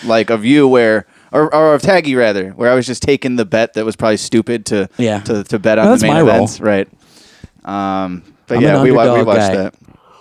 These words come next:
Speaker 1: Yeah, that Frankie Edgar one was <clears throat> lickety split. I was still getting hyped to, like, shit talk.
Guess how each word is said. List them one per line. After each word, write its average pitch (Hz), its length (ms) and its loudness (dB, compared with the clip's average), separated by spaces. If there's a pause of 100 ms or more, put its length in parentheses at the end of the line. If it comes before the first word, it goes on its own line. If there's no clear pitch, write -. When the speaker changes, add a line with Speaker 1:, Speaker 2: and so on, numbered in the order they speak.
(520)
Speaker 1:
Yeah, 175 160 2
that 196 240 2
Frankie 196 360 -2
Edgar 165 260 0
one 117 220 0
was 104 220 -4
<clears throat> - 20 -14
lickety 160 420 0
split. 139 360 -2
I 180 100 2
was 226 180 2
still 190 300 2
getting 165 240 0
hyped 139 400 -2
to, 160 100 -2
like, 131 220 2
shit - 260 0
talk. 117 340 0